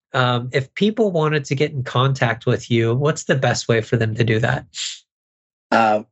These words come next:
Speaker 2: my website is basically defunct. I'm, you know, I'm not marketing myself,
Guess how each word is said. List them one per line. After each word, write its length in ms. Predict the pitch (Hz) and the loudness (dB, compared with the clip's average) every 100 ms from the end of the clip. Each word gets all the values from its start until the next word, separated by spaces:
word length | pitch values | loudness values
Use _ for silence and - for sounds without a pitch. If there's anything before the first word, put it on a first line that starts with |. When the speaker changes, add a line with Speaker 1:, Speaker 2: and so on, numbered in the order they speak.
| _ | _
Speaker 2:
my 280 | 107 117 127 | 0 2 2
website 640 | 113 151 180 - 151 143 120 | 2 0 0 -2 0 0 -2
is 120 | 110 | -4
basically 480 | 131 135 - 143 117 | -2 -2 -2 -2 -2
defunct. 580 | 107 - 131 143 117 _ _ _ _ _ | -6 0 2 2 -4 _ _ _ _ _
I'm, 320 | 117 135 127 _ _ _ _ | -2 0 -2 _ _ _ _
you 100 | 135 | 0
know, 140 | 131 127 | 2 2
I'm 180 | 139 175 | 0 0
not 220 | 151 120 | 0 0
marketing 580 | 110 135 151 151 135 131 | 2 2 0 0 0 0
myself, 640 | 123 123 - 127 120 | -2 -2 0 0 0